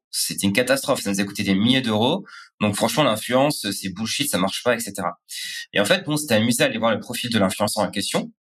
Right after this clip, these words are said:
Et en fait, en faisant, tu vois, en regardant un petit peu à droite à gauche, en allant voir ses abonnés, en allant voir un peu ses anciennes vidéos, son ancien contenu, on a très vite compris qu'en fait, le mec achetait ses abonnés. Et c'est là qu'en fait, on s'est rendu compte que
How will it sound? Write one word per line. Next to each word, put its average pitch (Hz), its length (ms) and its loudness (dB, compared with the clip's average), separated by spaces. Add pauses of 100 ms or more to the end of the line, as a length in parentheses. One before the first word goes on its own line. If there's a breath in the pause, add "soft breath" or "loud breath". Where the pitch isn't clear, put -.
(500 loud breath)
Et 110 80 4
en 110 60 2
fait, 165 180 2
en 123 60 2
faisant, 123 220 2
tu 127 160 -6
vois, 139 100 4
en 113 220 6
regardant 113 320 2
un 117 60 -4
petit 110 140 -6
peu 110 80 2
à 110 80 4
droite 113 200 -2
à 110 60 4
gauche, 143 460 2
en 117 100 0
allant 101 160 2
voir 110 140 0
ses - 160 -6
abonnés, 131 640 2
en 113 100 0
allant 101 220 2
voir 113 140 2
un 110 60 0
peu - 120 -16
ses 113 180 -6
anciennes 101 420 0
vidéos, 110 380 -2
son - 240 -4
ancien 104 240 0
contenu, 101 420 -2 (580 loud breath)
on 98 60 2
a 95 120 4
très - 200 -2
vite 127 140 0
compris 107 300 0
qu'en 101 100 2
fait, 127 160 2
le 101 80 0
mec 113 160 2
achetait 95 220 -2
ses 113 180 -4
abonnés. 196 320 0 (560)
Et 101 60 -2
c'est 135 100 2
là 165 80 6
qu'en 139 120 -2
fait, 165 120 2
on 139 60 -6
s'est - 140 -6
rendu 113 180 2
compte 165 260 -2
que 107 320 0